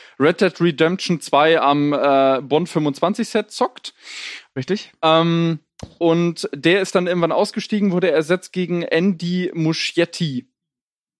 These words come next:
Speaker 2: Ja.
Speaker 1: Äh, der, äh, vorher eigentlich nur was, ja,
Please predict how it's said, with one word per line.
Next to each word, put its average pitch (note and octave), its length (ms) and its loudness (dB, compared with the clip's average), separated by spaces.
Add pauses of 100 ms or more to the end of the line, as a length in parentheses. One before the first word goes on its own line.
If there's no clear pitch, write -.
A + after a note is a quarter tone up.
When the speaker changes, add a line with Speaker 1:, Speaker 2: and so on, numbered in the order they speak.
(160)
Speaker 2:
Ja. G#2+ 120 -4 (500)
Speaker 1:
Äh, - 80 -8
der, C3+ 960 0 (100)
äh, C3+ 60 -14
vorher D3+ 400 2
eigentlich C#3+ 320 -2
nur C3+ 160 -2
was, - 220 -8
ja, A#2 180 -2